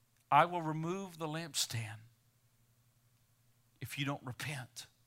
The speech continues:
Tony Evans,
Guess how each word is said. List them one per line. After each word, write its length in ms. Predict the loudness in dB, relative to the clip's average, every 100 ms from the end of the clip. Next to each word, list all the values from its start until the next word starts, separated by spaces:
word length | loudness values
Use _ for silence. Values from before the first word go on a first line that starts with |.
| -20 _ -20 _ _ _ _ _ _ _ _ _ _ _ _ -20 _ _ -10
Tony 340 | -2 2 4
Evans, 520 | 4 4 -4 -4 -8